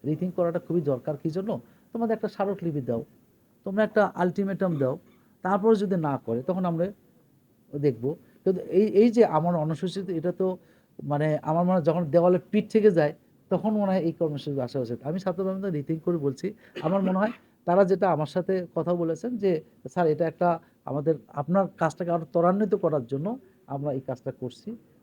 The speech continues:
যাতে, যাতে বেগম রোকেয়া বিশ্ববিদ্যালয়ের যে, যে, যে দাবিটা আমরা যেন জোরালো হয়ে আপনি যেন তাড়াতাড়ি করে নিয়ে আসতে পারেন।" এটা they are thinking। আমি এদেরকে, এদেরকে নেগেটিভলি দেখি না, কলেজ পজিটিভলি দেখি,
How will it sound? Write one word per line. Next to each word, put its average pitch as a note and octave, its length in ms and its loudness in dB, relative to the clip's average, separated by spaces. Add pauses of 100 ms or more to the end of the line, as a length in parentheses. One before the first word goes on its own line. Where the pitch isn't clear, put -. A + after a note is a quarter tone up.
(160)
যাতে, D#3 420 2 (340)
যাতে D3 220 0
বেগম D#3 280 0
রোকেয়া D#3+ 220 2
বিশ্ববিদ্যালয়ের A#2 680 -4 (420)
যে, C#3+ 380 4 (220)
যে, C#3+ 380 -4
যে C#3 440 2 (240)
দাবিটা D3+ 500 2 (360)
আমরা C#3 160 -2
যেন E3 200 -2
জোরালো D3+ 420 2
হয়ে E3 180 0
আপনি C3 280 -8
যেন B2 140 -4
তাড়াতাড়ি B2 400 -4
করে F3+ 200 4
নিয়ে C#3 100 2
আসতে A#2+ 200 -6
পারেন।" E3+ 200 -6 (380)
এটা G#3 120 6
they F3+ 140 6
are F3 220 4
thinking। G3 360 -2
আমি F3+ 180 0
এদেরকে, E3 340 2
এদেরকে D#3 300 -2
নেগেটিভলি E3 480 0
দেখি E3 200 2
না, F3 160 -4 (240)
কলেজ D#3 280 0
পজিটিভলি E3 460 0
দেখি, D3+ 280 -2